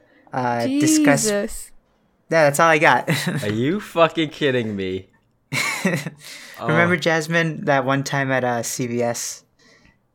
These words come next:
Speaker 1: That lady
Speaker 2: What
Speaker 1: called
Speaker 2: one
Speaker 1: you a
Speaker 2: time?
Speaker 1: black girl? Or the
Speaker 2: Oh my god, dude. I was, like, so triggered from that event. Like, I didn't even know what to say.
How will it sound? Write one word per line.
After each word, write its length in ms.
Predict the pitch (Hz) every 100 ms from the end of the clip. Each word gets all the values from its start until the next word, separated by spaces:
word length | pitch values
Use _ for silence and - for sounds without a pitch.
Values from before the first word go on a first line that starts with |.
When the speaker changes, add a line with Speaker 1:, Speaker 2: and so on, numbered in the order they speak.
| _ _
Speaker 1:
That 280 | 143 139 131
lady 200 | 127 131
Speaker 2:
What 100 | 285
Speaker 1:
called 200 | 139 123
Speaker 2:
one 40 |
Speaker 1:
you 100 | 143
a 40 | 131
Speaker 2:
time? 100 | 101
Speaker 1:
black 240 | 123 120
girl? 380 | - 131 139 143 _ _ -
Or 120 | 139
the 320 | 123 123 123
Speaker 2:
Oh 520 | - 302 320 339 392 359
my 220 | 359 330
god, 640 | 247 311 320 339 330 247 202
dude. 320 | 269 240 208
I 160 | 220 220
was, 160 | 233
like, 220 | 233 196
so 420 | - - 226 214 214
triggered 540 | 214 214 202 220 247
from 180 | - 269
that 140 | 269 277
event. 380 | 277 294 269
Like, 300 | 208 214 208 -
I 200 | 214 233
didn't 340 | 208 220 269
even 220 | 294 269
know 80 | 247
what 140 | 247 247
to 100 | 226
say. 540 | 233 226 196 190 220